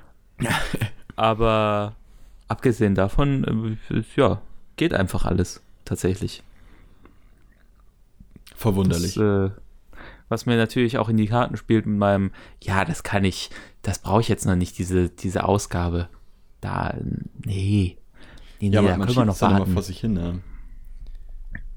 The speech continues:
Speaker 1: Ich bin auch,
Speaker 2: Ja,
Speaker 1: wie
Speaker 2: und
Speaker 1: gesagt,
Speaker 2: jetzt
Speaker 1: schon
Speaker 2: haben
Speaker 1: lange
Speaker 2: ja,
Speaker 1: am Überlegen, ob
Speaker 2: äh,
Speaker 1: ich mir jetzt ein
Speaker 2: Einzelhandel
Speaker 1: neues
Speaker 2: eh
Speaker 1: hole.
Speaker 2: geschlossen, also, ja.
Speaker 1: Ja. Ja, ich bin, wie gesagt, ja auch schon lange am Überlegen, weil beim, was mir bei meinem Handy langsam auf,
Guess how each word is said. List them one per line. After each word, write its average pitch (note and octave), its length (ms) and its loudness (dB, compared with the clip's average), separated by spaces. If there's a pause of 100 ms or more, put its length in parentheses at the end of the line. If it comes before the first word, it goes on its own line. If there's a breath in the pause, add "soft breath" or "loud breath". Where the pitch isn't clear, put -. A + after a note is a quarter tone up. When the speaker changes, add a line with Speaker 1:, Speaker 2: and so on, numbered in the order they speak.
(100)
Speaker 1:
Ich - 80 -16
bin F#2 100 -4
auch, G#2 120 0
Speaker 2:
Ja, G2+ 80 2
Speaker 1:
wie - 20 6
Speaker 2:
und G2 80 6
Speaker 1:
gesagt, G#2 140 6
Speaker 2:
jetzt - 40 -6
Speaker 1:
schon B2+ 140 2
Speaker 2:
haben G#2+ 60 4
Speaker 1:
lange G#2+ 40 6
Speaker 2:
ja, G2 140 4
Speaker 1:
am G#2+ 80 2
Überlegen, A2 400 2
ob G2+ 60 2
Speaker 2:
äh, F#2 60 0
Speaker 1:
ich G2+ 100 -4
mir A2 80 4
jetzt C3 180 0
ein G#2+ 40 6
Speaker 2:
Einzelhandel A2 200 6
Speaker 1:
neues A2 120 -2
Speaker 2:
eh A#2 100 4
Speaker 1:
hole. A2+ 80 4
Speaker 2:
geschlossen, G#2+ 580 0 (100)
also, F#2 340 0 (160)
ja. A#2 160 -2 (580 loud breath)
Speaker 1:
Ja. G2 160 0 (1120 loud breath)
Ja, G2 60 -2
ich G2+ 100 -4
bin, - 180 -6
wie G#2 60 -2
gesagt, G#2 300 -4
ja G#2 80 -4
auch G#2 180 -6
schon F#2+ 200 -2
lange G2 200 0
am F#2 80 -4
Überlegen, F#2 380 -4
weil F#2 120 -2
beim, F#2 300 -4
was F#2+ 200 -6
mir G2 140 0
bei F#2 100 -4
meinem G#2+ 260 -4
Handy F#2+ 220 -4
langsam F#2 380 -4
auf, - 400 -8